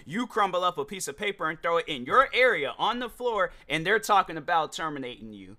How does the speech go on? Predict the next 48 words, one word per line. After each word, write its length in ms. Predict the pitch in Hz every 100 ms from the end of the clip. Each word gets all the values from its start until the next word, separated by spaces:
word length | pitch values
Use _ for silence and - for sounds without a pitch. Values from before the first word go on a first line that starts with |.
| - - - -
That's 340 | 131 202 254
what 280 | 233 233 202
confuses 680 | - 170 139 202 208 165 123
me 220 | 131 185
about 360 | 160 123 131 -
the 60 |
situation. 720 | 123 127 - 131 135 139 180 208
It's 160 | 233
like, 200 | 220 190
how, 200 | 214 254
how 200 | 247 262
would 120 | 254
that 160 | 233 208
make 260 | 190 190 175
you 120 | 165
feel? 380 | - 143 95 - - -
Like, 220 | 208 202
seriously, 560 | - 262 190 - 143
talking 380 | 135 214 254 240
to 140 | 233 220
a 60 |
YouTube 400 | 208 214 - 208
executive 600 | 170 151 170 - 143 131
right 160 | 135 131
now, 160 | 120
how, 200 | 127 196
how 200 | 214 214
would 100 | 220 208
that 160 | 180
make 220 | 170 165
you 160 | 160 160
feel? 360 | - 120 101 - - -
Where 180 | 147
it's 160 | 165 151
like, 220 | 170 143
you 140 | 151 165
get 240 | 165 139
caught 200 | 143 127
up 160 | 127 127
in 60 |
some 180 | 123 127
stuff. 240 | - 143
And 100 | 131
my 120 | 208 262
thing 220 | 233 208
is, 180 | 202 180
is 80 |
this, 220 | 175 160